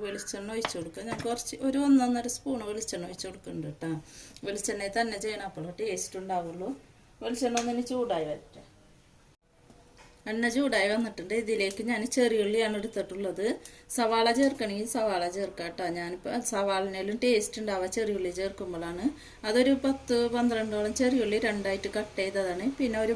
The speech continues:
മൂന്നല്ലി വെളുത്തുള്ളിയും കൂടി ഇട്ടിട്ടുണ്ട്. ഇത് നമുക്ക് എല്ലാവരും കൂടി ഒന്ന് വഴറ്റിയെടുക്കാം. അല്ലാണ്ട് വഴന്ന് ബ്രൗൺ കളറൊന്നും ആവണ്ട കേട്ടത്.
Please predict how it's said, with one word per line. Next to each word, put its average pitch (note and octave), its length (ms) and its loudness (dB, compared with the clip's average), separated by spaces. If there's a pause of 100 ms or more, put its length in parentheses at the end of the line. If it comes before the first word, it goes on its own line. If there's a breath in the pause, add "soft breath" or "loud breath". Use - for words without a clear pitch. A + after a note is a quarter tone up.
മൂന്നല്ലി A#3 480 4
വെളുത്തുള്ളിയും F#3+ 460 -2
കൂടി D#3+ 160 -6
ഇട്ടിട്ടുണ്ട്. D#3+ 380 -8 (480 loud breath)
ഇത് A#3+ 160 2
നമുക്ക് A#3+ 280 4
എല്ലാവരും G#3+ 300 0
കൂടി F3+ 160 2
ഒന്ന് - 240 8
വഴറ്റിയെടുക്കാം. - 680 10 (880)
അല്ലാണ്ട് A3+ 380 8
വഴന്ന് D#4+ 340 8
ബ്രൗൺ C#4+ 200 6 (120)
കളറൊന്നും A3+ 440 2
ആവണ്ട G3+ 300 2
കേട്ടത്. F#3 340 -2